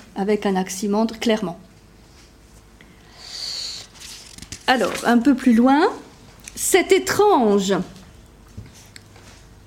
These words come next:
euh, genèse qui suppose l'homme porté par une autre espèce est précisée par, euh, Plutarque. Bon.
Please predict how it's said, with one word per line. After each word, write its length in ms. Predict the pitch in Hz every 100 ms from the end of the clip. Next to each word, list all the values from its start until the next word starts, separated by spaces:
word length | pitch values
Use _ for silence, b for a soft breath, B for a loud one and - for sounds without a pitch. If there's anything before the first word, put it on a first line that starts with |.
| -
euh, 320 | 156 208 190 196
genèse 440 | 254 269 349 381
qui 120 | 311
suppose 480 | 311 339 349 294 220
l'homme 440 | 262 339 311 254 -
porté 500 | 320 - - 359 403
par 240 | 294 262
une 200 | 254 269
autre 240 | 359 359
espèce 520 | 233 - - 247 320 233
est 60 |
précisée 680 | - 247 240 202 185 226 269
par, 380 | 175 190 226 214
euh, 120 | 190
Plutarque. 520 | 185 196 - -
Bon. 60 | -